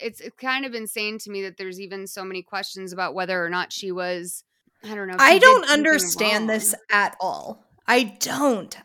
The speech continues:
Speaker 2: I just, it, it is bananas to me that anyone would question the fact that a sixteen-year-old who, you know,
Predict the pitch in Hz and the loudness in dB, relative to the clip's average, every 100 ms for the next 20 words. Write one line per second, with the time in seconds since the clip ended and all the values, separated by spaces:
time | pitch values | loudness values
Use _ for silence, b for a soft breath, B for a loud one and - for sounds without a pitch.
0 | - 240 240 - - 269 247 247 - - | 0 0 0 -4 0 4 4 2 -2 -6
1 | B B B B _ _ - - _ _ | B B B B _ _ -20 -20 _ _
2 | - 269 262 - 277 285 294 226 226 202 | 0 0 0 -4 -2 0 0 0 -4 -2
3 | 233 226 214 208 202 196 165 160 - - | 0 2 0 -2 -4 -4 -8 -8 -8 -8
4 | - 208 190 175 175 170 - 202 185 185 | -10 -8 -8 -8 -8 -6 -6 -6 -6 -8
5 | 180 175 175 - - 175 - 196 170 156 | -10 -14 -14 -10 -6 -4 -6 -8 -10 -12
6 | 123 _ _ _ _ _ _ _ - 233 | -18 _ _ _ _ _ _ _ -6 -4
7 | 208 208 180 185 - 196 175 175 - 190 | -2 -2 -4 -4 -6 -2 -2 -4 -8 -10
8 | 185 - - 208 202 - - 196 190 180 | -6 -2 -2 -4 -4 -6 -6 -10 -10 -10
9 | 165 156 139 131 208 b b b b b | -8 -8 -8 -12 -14 b b b b b
10 | b - 226 208 196 190 185 - _ _ | b -8 0 2 2 -2 -4 -6 _ _
11 | _ _ _ _ _ _ - 220 214 190 | _ _ _ _ _ _ -10 -4 -2 -2
12 | 180 | -6